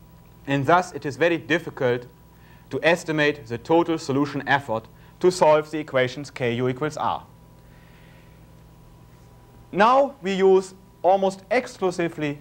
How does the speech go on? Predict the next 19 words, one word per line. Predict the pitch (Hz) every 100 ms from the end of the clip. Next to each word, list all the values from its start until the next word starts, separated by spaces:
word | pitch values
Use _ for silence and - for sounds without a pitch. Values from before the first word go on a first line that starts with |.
| -
direct | 131 156 156 147 -
methods. | 113 110 - - -
All | 180 226 220
computer | 202 175 180 170
programs | 139 135 120 113 113 117 - - - -
that | 131 135
are | 135 135 135 127 -
in | 180 190
industry, | 190 175 170 160 160 160 -
in, | 113
an, | 113 - - -
in | 120
abundant | 113 180 196 180 165
use, | 160 156 151 -
are | 123 117
basically | 147 170 170 143 139
using | 127 131 131 127 131 - -
direct | 123 135 131 123 -
methods. | 117 110 - -